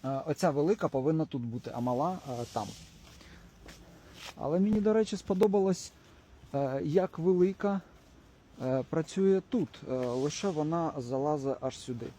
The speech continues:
Е, тому ми їх міняємо місцями,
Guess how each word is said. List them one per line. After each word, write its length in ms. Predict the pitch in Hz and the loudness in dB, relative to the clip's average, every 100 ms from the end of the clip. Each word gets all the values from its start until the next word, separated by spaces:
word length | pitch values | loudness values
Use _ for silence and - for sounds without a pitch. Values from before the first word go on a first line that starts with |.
| - - - - - 127 | -20 -20 -20 -20 -12 -6
Е, 240 | 127 123 - | -4 -4 -4
тому 420 | - 175 214 247 214 | -2 0 2 2 2
ми 220 | 165 156 | 0 0
їх 240 | 131 - | -2 -4
міняємо 760 | 127 131 135 127 123 117 117 - - | -6 -4 -4 -4 -6 -6 -8 -10 -12
місцями, 960 | 160 147 - - - 107 92 101 156 | -8 -8 -8 -12 -10 -10 -8 -4 -2